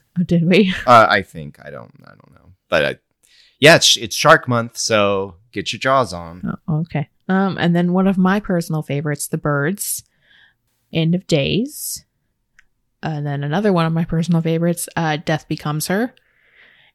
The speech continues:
Speaker 1: and the original Psycho. So I don't know why, and, like, Peacock doesn't just keep all of, like, Universal movies on all the time, because you would think that, I don't know. I don't understand the rights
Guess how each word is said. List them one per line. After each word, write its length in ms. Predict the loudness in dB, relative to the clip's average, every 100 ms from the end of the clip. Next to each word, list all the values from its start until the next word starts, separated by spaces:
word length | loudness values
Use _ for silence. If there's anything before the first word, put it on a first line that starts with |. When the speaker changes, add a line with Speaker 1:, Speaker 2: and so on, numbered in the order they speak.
| _ 0
Speaker 1:
and 680 | 2 4 2 2 0 -2 -2
the 140 | -2
original 420 | 0 -2 0 -2 0
Psycho. 500 | 0 0 -2 -4 -8 _
So 320 | -12 -6 -6 -4
I 80 | -6
don't 200 | -6 -4
know 140 | 0
why, 200 | 2 2
and, 320 | 2 0 -2 -2
like, 200 | -2 -2
Peacock 460 | -2 -4 0 -2 -2
doesn't 280 | -4 -2 -4
just 240 | -6 -6
keep 280 | -6 -4 -4
all 300 | -2 0 0
of, 160 | 0 0
like, 420 | -2 -2 -8 -16 _ _ _ _ _ _ _ -6
Universal 720 | 0 2 2 0 -2 -2 -2
movies 360 | -2 -2 -2 -4
on 160 | -6
all 260 | -6 -4 -4
the 100 | -6
time, 360 | -6 -6 -4 -6
because 300 | -6 -4 -2
you 100 | -4
would 160 | -2
think 180 | -2 -2
that, 220 | -2 -4 _ _ _ _ _ _ _ _ _ _ _ _
I 180 | -4 -2
don't 220 | -4 -6
know. 180 | -8 -6
I 100 | -2
don't 180 | -2 0
understand 440 | -2 -4 -4 -4
the 80 | -4
rights 600 | -4 -4 -4 -6 -6 -6